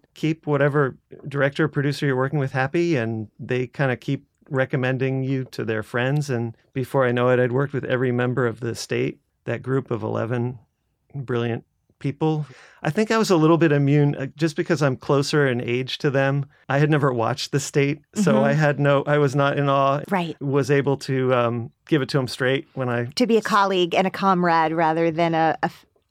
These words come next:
Speaker 2: a
Speaker 1: Uh,
Speaker 2: sycophant.
Speaker 1: the, yeah, I think they appreciate that. We also, in New York, we tend to be a surlier bunch,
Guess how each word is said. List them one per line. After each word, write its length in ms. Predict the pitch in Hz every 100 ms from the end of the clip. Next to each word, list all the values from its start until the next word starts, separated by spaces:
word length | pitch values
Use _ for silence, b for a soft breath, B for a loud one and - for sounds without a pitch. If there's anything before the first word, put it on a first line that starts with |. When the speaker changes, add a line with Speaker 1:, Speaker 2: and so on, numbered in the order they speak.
| -
Speaker 2:
a 40 |
Speaker 1:
Uh, 140 | 160 165
Speaker 2:
sycophant. 540 | - 247 214 - 139 151
Speaker 1:
the, 160 | 165 151
yeah, 360 | 180 156 113 107
I 100 | 190
think 180 | 180 180
they 100 | 151
appreciate 480 | 135 143 - 139 135
that. 260 | 143 170 - _ _ _ _ -
We 160 | 156 196
also, 320 | 190 202 170
in 180 | 160 160
New 100 | 147
York, 280 | 143 139 147
we 80 | 135
tend 260 | 156 143
to 60 | 131
be 320 | 135 127 123
a 260 | 120 117 110 -
surlier 640 | - - 127 123 127 120 113
bunch, 420 | 120 123 -